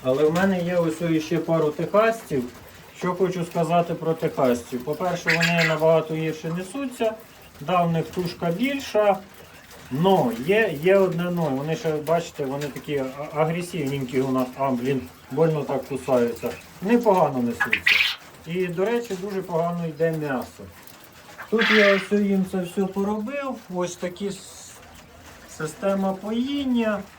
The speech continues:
Ось, о, де в нас несуться. Ось, о, зараз вам покажу. А ну, де? Нема ще. А, ось, о,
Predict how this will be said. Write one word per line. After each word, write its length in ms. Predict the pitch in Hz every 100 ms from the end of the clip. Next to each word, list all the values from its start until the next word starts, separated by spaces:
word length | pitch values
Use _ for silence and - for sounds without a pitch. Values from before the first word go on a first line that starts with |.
| - - 151
Ось, 180 | - 196
о, 300 | 190 185 175
де 280 | 185 185 185
в 80 |
нас 320 | 180 180 175 185
несуться. 880 | 185 190 277 277 - - 226 214 208 - - - - 160
Ось, 220 | 165 196
о, 40 |
зараз 320 | 175 185 180 180
вам 180 | 180 185
покажу. 640 | 175 165 196 202 170 165 156
А 120 | 165
ну, 160 | 170 147 143
де? 200 | 156 135 - - - - - - 151
Нема 260 | 175 165
ще. 160 | 139 165
А, 240 | 160 175
ось, 360 | 175 143 151 -
о, 160 | 165